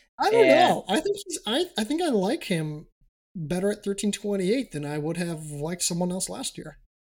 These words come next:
Speaker 2: Yeah, maybe. But, um, I mean, there's, I, I think Bosley's probably gonna have to run again. You got, like,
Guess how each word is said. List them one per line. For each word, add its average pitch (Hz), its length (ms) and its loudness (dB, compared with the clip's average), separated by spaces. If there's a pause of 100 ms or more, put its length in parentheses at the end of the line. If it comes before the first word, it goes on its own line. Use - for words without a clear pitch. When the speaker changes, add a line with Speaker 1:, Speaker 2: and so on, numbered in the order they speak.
Speaker 2:
Yeah, 170 360 8 (120)
maybe. 185 480 10 (120)
But, 139 300 10
um, 120 380 8
I 147 80 6
mean, 147 180 8
there's, 151 340 4
I, 123 140 2
I 120 140 2
think 123 220 0 (200)
Bosley's 123 460 0
probably 127 240 4
gonna 127 140 0
have 123 200 2
to 131 80 -4
run 123 200 2
again. 113 640 4
You 113 160 -10
got, 107 380 2 (200)
like, 95 380 -4